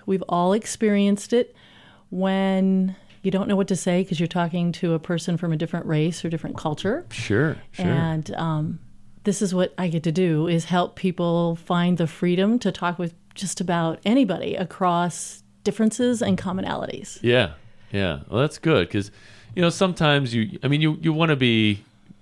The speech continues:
Speaker 2: considerate of differences. And
Speaker 1: Right.
Speaker 2: sometimes you're just not sure, like, uh, is this the wrong way to go? Am I crossing a line? Am I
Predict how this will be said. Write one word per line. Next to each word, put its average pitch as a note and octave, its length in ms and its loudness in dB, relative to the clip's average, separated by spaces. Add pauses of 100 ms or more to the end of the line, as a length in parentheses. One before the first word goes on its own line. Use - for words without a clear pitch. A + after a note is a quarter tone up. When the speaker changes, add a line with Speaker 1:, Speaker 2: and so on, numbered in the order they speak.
(120)
Speaker 2:
considerate F2+ 800 0 (540)
of F#2+ 520 2 (200)
differences. C#2 840 -6 (160)
And A2 120 0
Speaker 1:
Right. F3+ 160 0
Speaker 2:
sometimes A2+ 680 0
you're G#2 100 0
just G#2 140 -2
not G2 140 0
sure, G#2 200 0
like, F2 240 -2
uh, F#2 340 -2
is F2+ 80 -4
this G2 320 -4
the F#2 120 -4
wrong F2 200 0
way E2+ 100 -2
to F2 60 -2
go? B2+ 380 2
Am G2 100 0
I F2 60 -2
crossing F2 380 -4
a F#2 60 -6
line? B2+ 420 2
Am G2 100 -4
I E2+ 100 -4